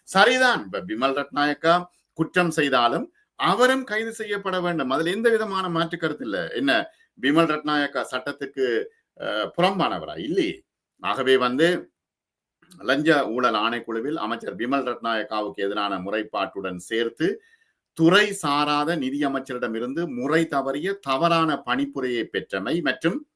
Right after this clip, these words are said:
அதை அமுல் செய்தமை ஆகிய குற்றச்சாட்டுகளின் பேரில் சுங்க திணைக்கள பணிப்பாளர் நாயகத்துக்கு எதிராகவும் உதயகம்மன் பில புகார் செய்ய உள்ளதாகவும்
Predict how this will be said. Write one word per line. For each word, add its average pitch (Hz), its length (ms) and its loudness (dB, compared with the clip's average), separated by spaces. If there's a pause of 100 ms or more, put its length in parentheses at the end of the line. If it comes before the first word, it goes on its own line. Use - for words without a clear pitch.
(120)
அதை 120 240 2
அமுல் 120 280 2
செய்தமை 120 420 -2
ஆகிய 104 380 0
குற்றச்சாட்டுகளின் 107 800 -6
பேரில் 90 360 -2 (380)
சுங்க 180 380 2
திணைக்கள 143 600 -2
பணிப்பாளர் 123 500 -2
நாயகத்துக்கு 110 580 -4
எதிராகவும் 95 640 -4
உதயகம்மன் 117 540 2
பில 101 220 -2
புகார் 107 320 -4
செய்ய 95 280 -4
உள்ளதாகவும் 90 680 -4